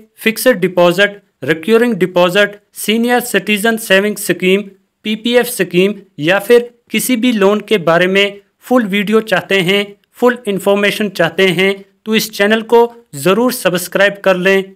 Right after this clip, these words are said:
क्योंकि इस चैनल पर आपको हर बैंक का वीडियो सबसे पहले मिल जाता है। चलें, नेक्स्ट बात करते हैं,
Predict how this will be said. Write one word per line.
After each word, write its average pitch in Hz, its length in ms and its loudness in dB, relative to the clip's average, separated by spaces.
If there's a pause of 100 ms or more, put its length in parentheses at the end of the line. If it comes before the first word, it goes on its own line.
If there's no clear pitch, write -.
(300)
क्योंकि 233 400 0
इस 247 400 -2
चैनल 277 320 2
पर 220 260 0
आपको 202 640 0
हर 233 240 0
बैंक 190 400 -2
का 226 120 4
वीडियो 196 680 0
सबसे 240 460 0
पहले 220 540 2 (140)
मिल 202 240 2
जाता 190 380 0
है। 190 240 -2 (360)
चलें, 240 280 2
नेक्स्ट 214 380 0
बात 190 320 0
करते 180 320 2
हैं, 202 420 0